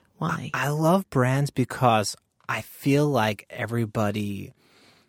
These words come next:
Speaker 2: has a connection and a love for what they drink, what they wear, um, and all of the great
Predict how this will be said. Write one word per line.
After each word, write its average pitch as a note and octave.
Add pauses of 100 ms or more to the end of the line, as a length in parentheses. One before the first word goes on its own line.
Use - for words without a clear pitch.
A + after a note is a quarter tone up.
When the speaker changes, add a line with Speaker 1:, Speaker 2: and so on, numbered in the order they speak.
(720)
Speaker 2:
has A#2
a A#2+
connection G#2
and G2+
a G2
love G2
for F#2+ (460)
what G#2
they G#2 (100)
drink, A#2
what G#2
they F#2
wear, G#2 (500)
um, F#2 (120)
and G#2
all B2
of A2
the G#2+
great G#2